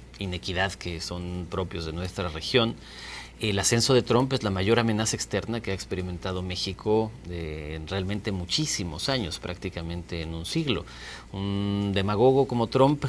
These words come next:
que ha decidido tener como un enemigo principal a México y a los mexicanos, sin que sea posible explicar claramente las razones, y en donde nos ha convertido justamente en esa especie de enemigo principal,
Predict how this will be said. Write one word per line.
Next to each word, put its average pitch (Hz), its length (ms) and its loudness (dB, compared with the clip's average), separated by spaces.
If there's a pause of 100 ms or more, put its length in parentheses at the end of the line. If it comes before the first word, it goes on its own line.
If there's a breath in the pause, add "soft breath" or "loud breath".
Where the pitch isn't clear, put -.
que 123 100 2
ha 117 60 4
decidido 113 400 2
tener 104 260 -2
como 107 160 -4
un 104 80 -2
enemigo 104 400 0
principal 104 720 -2
a 95 80 -4
México 101 520 0
y 92 120 2
a 101 60 4
los 107 260 0
mexicanos, 101 640 -4
sin - 240 -4
que 80 320 -4
sea 87 260 -4
posible 87 440 -4
explicar - 500 -4
claramente 92 840 -2
las 82 320 -4
razones, 117 640 0 (540 loud breath)
y 120 120 2
en 123 100 4
donde 123 300 4
nos 120 240 2
ha 117 80 2
convertido 117 500 -2
justamente 110 540 -2
en 104 100 -4
esa 104 140 -6
especie 104 500 -4
de 98 160 2
enemigo 104 540 2
principal, 98 720 -2